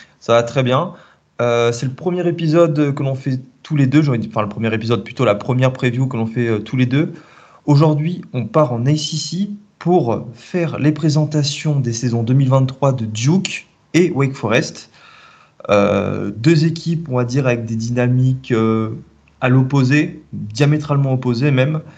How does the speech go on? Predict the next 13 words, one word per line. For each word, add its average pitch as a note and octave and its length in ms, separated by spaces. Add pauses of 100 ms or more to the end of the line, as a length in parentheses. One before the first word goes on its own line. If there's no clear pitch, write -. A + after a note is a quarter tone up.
(340)
Euh, G2+ 100
je G#2 80
te B2+ 80
propose B2+ 280
qu'on C#3 100
commence B2 360
directement, B2+ 800
euh, A2 260
sans A#2 160
plus B2 180
attendre, C3+ 260
par A#2+ 240
Duke. D3+ 400